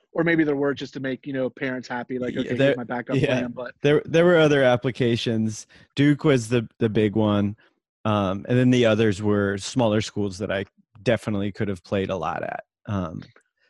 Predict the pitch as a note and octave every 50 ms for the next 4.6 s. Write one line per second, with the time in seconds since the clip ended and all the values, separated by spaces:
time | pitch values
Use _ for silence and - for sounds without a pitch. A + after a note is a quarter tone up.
0 | _ _ _ _ _ - - A2 G#2+ - - - B2+ - C#3 C#3+ - D3 D3 -
1 | D3+ D3+ D#3 D#3 C#3 D3 B2+ A#2 C3+ C#3+ C3 - D3+ C#3+ C#3+ - - _ _ -
2 | - - - - - - - - _ _ _ _ - A2+ A#2 B2 A#2+ C3+ A#2 G#2+
3 | A2+ A2 A2+ A2+ G#2+ G2 F2+ F#2 G2 F#2+ F2 G#2 G2 F#2+ G2 F2+ F#2+ G2 G2 G2
4 | F2+ F2+ - - F#2 G2 G2+ G2 F2 F2 G2